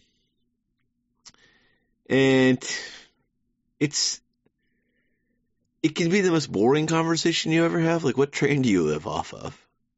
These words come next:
You know, I guess it's like asking someone in college what their major is. It's just like, "Sure, dude, sure." Like, <laughs> Tell me what your commute's like.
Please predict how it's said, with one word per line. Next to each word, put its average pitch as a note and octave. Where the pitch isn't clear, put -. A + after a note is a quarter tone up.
You C3
know, C#3
I C3
guess B2+
it's A2+
like -
asking F#2
someone F2
in D#2+
college F2
what E2+
their D2+
major E2
is. D#2+
It's G2
just -
like, G#2+
"Sure, D#2+
dude, E2+
sure." C3
Like, F2+
<laughs> A#2+
Tell C#3+
me E3
what D#3
your B2
commute's A#2+
like. -